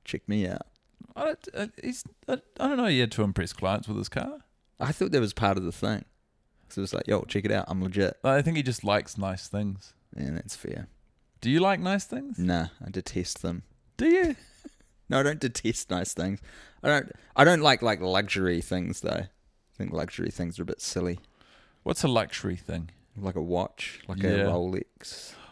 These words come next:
Speaker 2: I was, I had spent a lot of time in one of the airports recently.
Speaker 1: <laughs> Socks.
Speaker 2: I can't,
Speaker 1: Do you know
Speaker 2: yeah.
Speaker 1: that clip?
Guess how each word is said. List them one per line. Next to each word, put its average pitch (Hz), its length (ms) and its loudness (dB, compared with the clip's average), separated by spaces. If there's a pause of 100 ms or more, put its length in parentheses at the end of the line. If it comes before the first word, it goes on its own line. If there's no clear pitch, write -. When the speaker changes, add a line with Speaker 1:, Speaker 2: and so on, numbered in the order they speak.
(120)
Speaker 2:
I 127 140 10
was, 131 200 6
I 123 200 6
had 123 120 6
spent 123 220 2
a - 20 4
lot 110 160 6
of 107 80 2
time 104 300 2
in 98 280 -2
one 107 200 2
of 101 40 -2
the 87 160 0
airports - 440 -4
recently. 92 380 -4
Speaker 1:
<laughs> - 0 -
Socks. - 760 0
Speaker 2:
I 107 140 0
can't, 120 240 2
Speaker 1:
Do 110 80 2
you 104 60 4
know 104 100 6
Speaker 2:
yeah. 107 60 4
Speaker 1:
that - 80 -2
clip? 123 260 0